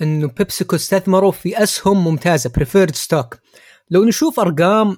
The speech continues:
إنستاكارت، الشركة حققت ميتين وأربعين مليون صافي ربح، ولكن وين ذهب هذا الصافي ربح؟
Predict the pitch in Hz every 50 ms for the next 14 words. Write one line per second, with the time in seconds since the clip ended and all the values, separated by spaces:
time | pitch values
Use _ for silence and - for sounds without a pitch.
0 | - 185 175 175 - - - 160 - - 175 202 202 - - 185 - - 262 254
1 | 226 - 202 - - 214 - - 220 - - 226 214 - - - 175 170 175 165
2 | - - 214 214 202 196 202 202 165 160 147 156 165 185 190 196 196 208 202 180
3 | 160 156 156 156 160 165 180 180 185 180 - 185 170 - 170 160 151 127 - -
4 | - - _ _ _ _ _ _ _ _ _ _ - 180 208 240 233 - - 214
5 | 226 247 254 233 214 226 196 208 196 165 185 190 185 190 - - - 190 165 -
6 | 180 175 214 220 - - - - _